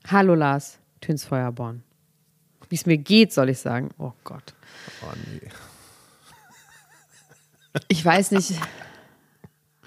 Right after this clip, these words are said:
Speaker 1: Ja, eigentlich,
Speaker 2: Du sollst
Speaker 1: ich weiß
Speaker 2: den Leuten
Speaker 1: es nicht.
Speaker 2: jetzt aber auch nicht ihren Freitagmorgen versauen.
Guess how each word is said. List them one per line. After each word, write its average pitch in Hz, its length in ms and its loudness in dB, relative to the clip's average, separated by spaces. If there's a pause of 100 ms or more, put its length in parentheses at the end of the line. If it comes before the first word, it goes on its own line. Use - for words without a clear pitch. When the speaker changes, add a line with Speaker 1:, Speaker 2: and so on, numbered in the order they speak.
(180)
Speaker 1:
Ja, 165 200 0
eigentlich, 180 240 2
Speaker 2:
Du 131 40 -4
sollst 160 220 4
Speaker 1:
ich 170 60 6
weiß - 20 6
Speaker 2:
den 175 80 4
Leuten 165 180 6
Speaker 1:
es 156 80 0
nicht. 170 80 2
Speaker 2:
jetzt 165 100 -2
aber 160 140 6
auch 156 160 2
nicht 170 180 0
ihren 160 200 2
Freitagmorgen 131 800 0
versauen. 90 600 -6